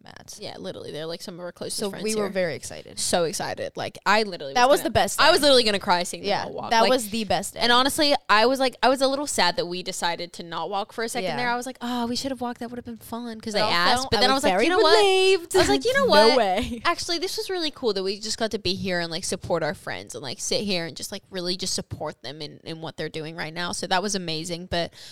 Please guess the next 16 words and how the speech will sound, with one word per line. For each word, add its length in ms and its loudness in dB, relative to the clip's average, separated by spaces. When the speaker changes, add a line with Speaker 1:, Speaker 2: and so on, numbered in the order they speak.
Speaker 2:
we 120 6
had 120 0
such 200 0
a 40 -2
great 280 2
time. 460 0
Speaker 1:
We 120 -4
had 580 2
some 320 -2
weird 220 -2
experiences. 480 -6
Even 180 -2
the 100 0
night 400 -2
of 640 0
the 760 0